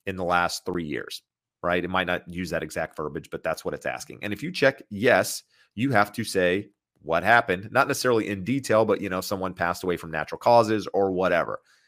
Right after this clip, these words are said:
You know, another one might be, you know, "Do you have any adjoining walls with neighbors or, or what have you?" The answer is yes. You might say, you know, "Common walls with neighbors," or, or,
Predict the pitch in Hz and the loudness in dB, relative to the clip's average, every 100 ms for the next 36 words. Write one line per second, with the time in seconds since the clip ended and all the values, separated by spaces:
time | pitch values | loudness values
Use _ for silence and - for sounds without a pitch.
0 | _ _ 107 101 98 101 127 120 110 101 | _ _ -4 -2 -2 2 2 2 0 0
1 | 98 85 101 104 104 _ _ _ 107 110 | -2 0 -2 -2 -6 _ _ _ -6 -2
2 | 110 101 117 107 107 110 101 87 98 104 | -2 -2 0 2 2 2 -2 -2 -4 -2
3 | 104 101 - 95 101 98 98 95 85 92 | -4 -6 0 4 4 4 0 -8 -6 -6
4 | 90 65 50 87 87 - 95 95 95 - | -4 -6 -8 -4 -2 0 0 2 0 0
5 | 87 76 - - _ _ _ _ 82 90 | -2 -4 -10 -16 _ _ _ _ -6 -4
6 | 98 110 92 131 123 - - 92 95 98 | -2 -2 2 4 4 2 -8 -6 -2 -2
7 | - 101 101 95 _ _ - 98 95 110 | 0 0 0 -2 _ _ -6 -2 0 -2
8 | 107 _ _ _ _ _ - - 104 104 | -6 _ _ _ _ _ -10 0 0 2
9 | 98 101 101 92 107 117 117 110 95 87 | 2 2 2 0 0 2 2 2 2 0
10 | 87 85 87 82 | 2 2 0 -2